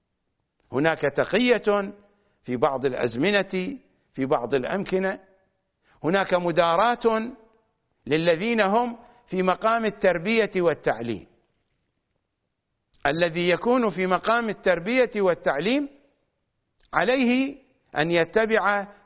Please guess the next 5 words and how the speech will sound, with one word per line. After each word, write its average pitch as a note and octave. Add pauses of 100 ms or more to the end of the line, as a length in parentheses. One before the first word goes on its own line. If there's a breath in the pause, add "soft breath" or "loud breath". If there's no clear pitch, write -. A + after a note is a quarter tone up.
(160)
أسلوب G3
المداراة، D3 (1160)
وعليه D3+
أن D#3+
يتبع F3